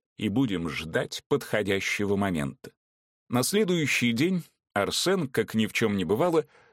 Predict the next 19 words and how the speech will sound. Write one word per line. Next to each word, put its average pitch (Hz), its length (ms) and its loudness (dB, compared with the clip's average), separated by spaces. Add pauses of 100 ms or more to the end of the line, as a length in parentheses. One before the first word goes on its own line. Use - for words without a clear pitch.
вернулся 165 840 2
в 127 60 4
особняк 101 540 0
Эмберов. 76 640 -2 (200)
Но 104 120 2
из 120 260 2
утренних 110 500 0
газет 107 420 2
он 110 100 2
узнал 117 360 2
нечто 127 440 0
совершенно 135 800 0
неожиданное. 113 1040 0 (420)
Людовик 110 880 0
и 104 220 0
Жервеза 104 800 0 (560)
исчезли. 76 800 0 (760)
Вскрытие 95 600 -2
сейфа 123 500 0